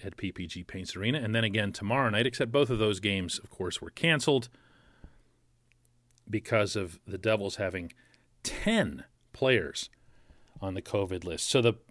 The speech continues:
Penguins' next game will be out on Long Island Saturday night. They're still home. They, they still came home, uh, to Pittsburgh, presumably just to get a change of laundry and whatever else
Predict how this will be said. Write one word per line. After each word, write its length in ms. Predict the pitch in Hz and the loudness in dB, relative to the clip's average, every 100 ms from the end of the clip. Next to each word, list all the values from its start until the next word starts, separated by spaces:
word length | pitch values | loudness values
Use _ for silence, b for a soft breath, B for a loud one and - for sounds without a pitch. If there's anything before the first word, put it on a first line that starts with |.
| - | 2
Penguins' 420 | 147 151 127 101 | 4 6 4 4
next 340 | 120 151 - | 6 6 4
game 280 | 127 117 107 | 4 6 6
will 120 | 101 | 2
be 220 | 98 104 | 4 6
out 260 | 101 110 101 - b b b | 8 8 6 -6 b b b
on 200 | - 117 | 2 4
Long 280 | 117 110 107 | 6 6 8
Island 500 | 120 131 131 120 104 - _ _ _ _ _ _ _ _ _ _ _ _ | 10 12 10 8 4 -4 _ _ _ _ _ _ _ _ _ _ _ _
Saturday 540 | - - 135 127 113 110 | 0 12 12 12 12 12
night. 300 | 123 120 - _ _ _ _ _ _ _ _ _ _ _ _ - _ _ _ _ _ _ | 12 10 8 _ _ _ _ _ _ _ _ _ _ _ _ -20 _ _ _ _ _ _
They're 200 | 127 151 | 8 8
still 680 | 151 - 180 214 202 156 - _ _ _ _ - | 8 12 12 12 12 10 -6 _ _ _ _ 2
home. 440 | 120 233 127 78 | 10 12 12 8
They, 180 | 101 117 | 8 8
they 180 | 110 120 | 8 6
still 320 | - 156 160 | 6 8 8
came 340 | - 160 165 | 8 4 6
home, 340 | 135 131 113 117 - - | 6 6 6 4 -4 -12
uh, 160 | 101 95 | -8 -6
to 160 | - - | -2 4
Pittsburgh, 460 | 147 - - 117 | 4 4 2 2
presumably 480 | 120 123 156 143 123 | 4 4 6 8 8
just 140 | 117 | 8
to 60 | 123 | 6
get 140 | 117 | 8
a 80 | 120 | 8
change 380 | 117 123 123 117 | 8 6 6 6
of 80 | 104 | 4
laundry 500 | 117 127 127 107 110 | 6 6 6 4 4
and 140 | 104 | 4
whatever 320 | 101 104 104 | 4 6 8
else 360 | 107 104 107 - | 8 8 6 2